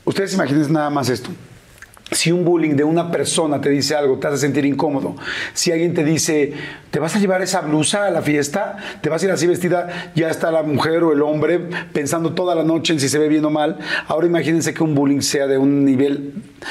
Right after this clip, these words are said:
de una persona tan poderosa y de todo el mundo simultáneamente viéndote con setenta, ochenta medios internacionales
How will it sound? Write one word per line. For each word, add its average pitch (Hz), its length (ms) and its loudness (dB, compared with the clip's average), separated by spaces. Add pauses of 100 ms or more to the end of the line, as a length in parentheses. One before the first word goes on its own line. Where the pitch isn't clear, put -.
(200)
de 143 80 0
una 135 120 0
persona 131 300 -2
tan 185 220 -4
poderosa 151 640 0 (320)
y 156 100 2
de 139 120 0
todo 208 440 0
el 156 160 2
mundo 175 420 4
simultáneamente 151 800 0
viéndote 156 440 0
con 139 280 -2 (220)
setenta, 156 460 -2
ochenta 156 400 -4
medios 151 500 0
internacionales 147 760 0